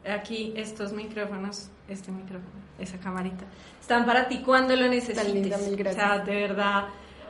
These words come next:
Speaker 1: hablar contigo es maravilloso. ¿Hay algo que se nos haya quedado que quieras compartir? ¿Algo que quieras decirle a todas esas personas? Millones de espectadores. <laughs> Pero a todas las personas que están ahorita en esta cámara, que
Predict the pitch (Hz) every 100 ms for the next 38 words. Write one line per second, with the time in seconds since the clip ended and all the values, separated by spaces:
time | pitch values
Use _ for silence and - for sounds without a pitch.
0 | - 226 233 226 226 220 233 226 233 233
1 | 233 - - - - 233 226 240 233 233
2 | 220 - - - - - - 285 320 339
3 | 349 403 415 339 320 285 285 320 285 277
4 | - 269 240 233 - 254 - 247 339 -
5 | - 233 294 320 339 381 381 311 285 285
6 | 320 285 285 269 277 277 277 277 277 -
7 | 277 269 240 220 233 214 233 233 196 180
8 | - 190 185 - - 277 311 349 349 349
9 | 320 240 233 240 233 254 - - 403 -
10 | - - 403 - 277 285 285 - 254 -
11 | 269 262 285 294 302 285 233 233 - 226
12 | 214 214 220 220 220 220 226 214 214 220